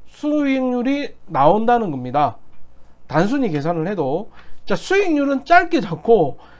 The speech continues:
손절률은 그에 비한 오 프로를 잡아도 그대로 따라해도 칠십 프로가 나온다는 거죠.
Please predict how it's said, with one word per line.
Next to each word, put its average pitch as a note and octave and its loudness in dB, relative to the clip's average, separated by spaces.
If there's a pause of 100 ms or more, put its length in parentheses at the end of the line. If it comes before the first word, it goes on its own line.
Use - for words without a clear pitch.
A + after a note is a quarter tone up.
(120)
손절률은 D4+ 2
그에 B3 0
비한 G#3 -2 (760)
오 B3+ 4
프로를 E4+ 6
잡아도 F3 4 (640)
그대로 E4 4
따라해도 C4+ 6
칠십 D#4+ -2
프로가 B3+ -2
나온다는 F#3+ -2
거죠. C3+ -6